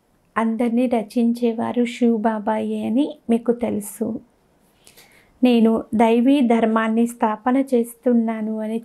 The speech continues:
చెప్పే శక్తి కూడా ఎవరికీ లేదు.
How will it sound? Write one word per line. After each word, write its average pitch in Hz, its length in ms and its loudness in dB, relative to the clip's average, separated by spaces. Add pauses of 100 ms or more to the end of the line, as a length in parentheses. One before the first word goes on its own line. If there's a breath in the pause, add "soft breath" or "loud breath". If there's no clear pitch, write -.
చెప్పే 226 240 0
శక్తి - 480 -4
కూడా 247 280 -2
ఎవరికీ 226 840 -4 (140)
లేదు. 208 500 0